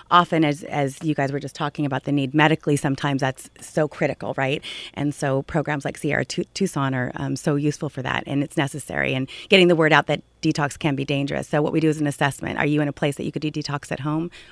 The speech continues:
or do you need a, an inpatient? Um, then we've got the naltrexone that we talked about and how fantastic that is. It's the most effective thing I've ever seen. But in addition to that, what we provide, then this, I think this is unique, um, it's a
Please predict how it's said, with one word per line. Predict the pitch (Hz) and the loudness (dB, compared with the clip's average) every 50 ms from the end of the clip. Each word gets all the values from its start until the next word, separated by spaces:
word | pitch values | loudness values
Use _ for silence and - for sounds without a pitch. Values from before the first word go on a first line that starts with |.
| - | -4
or | - 170 | -2 0
do | 147 165 | 2 4
you | 156 156 | 4 4
need | 151 147 139 | 2 2 0
a, | 143 135 - - - | -2 -2 -4 -4 -6
an | - 143 131 82 - | -6 -6 -6 -6 -6
inpatient? | - 143 143 135 139 139 131 - - 147 - - - - - - - - - - - | -4 -4 -4 -2 -2 -4 -6 -6 -8 -10 -10 -12 -16 -18 -20 -20 -20 -20 -14 -6 -4
Um, | - 156 139 135 139 - - - - - | -2 -2 0 -2 -4 -6 -10 -16 -4 0
then | 156 156 | 2 4
we've | 160 160 151 | 4 4 4
got | - 156 139 - | 4 2 0 2
the | - 156 | 2 2
naltrexone | 147 143 139 143 139 139 - 147 139 - - 151 139 | 2 2 2 2 0 0 0 -2 -2 -2 -2 -4 -2
that | 139 131 | -2 -2
we | - - | -4 -4
talked | - 151 139 - | -2 -4 -4 -4
about | 143 143 135 | -4 -4 -4
and | - 139 | -4 -4
how | 120 143 143 139 - _ _ _ - | -4 -4 -4 -4 -6 _ _ _ -4
fantastic | - 139 143 - - 143 135 - - 143 - | -4 -2 -2 -2 -2 -2 -2 -2 -4 -4 -4
that | 143 131 | -4 -2
is. | 135 131 131 - - | -2 -4 -6 -6 -10
It's | 156 - - | -16 -20 -8
the | - 160 | -4 -2
most | 147 147 143 - - | 0 0 0 -2 -4
effective | 139 - - 160 147 - - 147 | -8 -4 -2 -2 -2 -2 -4 -6
thing | - - 147 147 | -4 -2 -2 0
I've | 143 135 | 0 -2
ever | 131 131 131 135 | -2 -4 -4 -6
seen. | - - - 151 139 127 123 127 - - - - - - - - | -6 -4 -4 -4 -2 -2 -4 -6 -10 -14 -20 -20 -20 -18 0 2
But | 185 175 | 4 6
in | 170 165 | 6 4
addition | 156 151 - 220 233 - 220 190 | 4 4 6 6 6 6 4 0
to | 175 165 | 0 0
that, | 147 143 127 127 - | 0 0 0 0 0
what | - - | -2 -2
we | 151 151 | -2 -2
provide, | - - 170 147 156 139 135 131 131 131 131 - - - - - - | -2 -2 -2 -2 0 0 0 0 0 -2 -4 -6 -12 -20 -20 -14 -4
then | - 156 151 | 0 2 4
this, | 151 156 156 - | 4 4 2 2
I | - 151 | -2 -2
think | - 160 147 | -2 -2 -2
this | 151 151 160 | -2 -2 -2
is | 151 139 | -2 -2
unique, | 147 139 135 135 - - 151 - | -2 -2 -2 -2 -4 -8 -8 -6
um, | - 147 143 131 120 127 139 - _ _ _ _ _ _ _ - - - | -2 0 0 0 0 -2 -4 -8 _ _ _ _ _ _ _ -20 -6 -4
it's | 202 196 - - - - | -4 -2 -2 -4 -4 -2
a | - 190 175 160 156 | 0 2 2 2 2